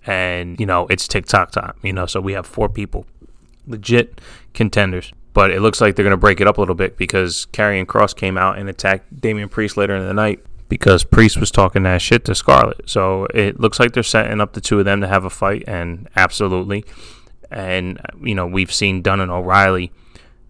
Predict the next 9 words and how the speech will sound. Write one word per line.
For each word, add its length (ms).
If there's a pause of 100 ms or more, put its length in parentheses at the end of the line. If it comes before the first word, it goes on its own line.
(160)
several 360
times, 440
but 160
never 280
just 440 (200)
straight 440
up. 280
So 380
it 240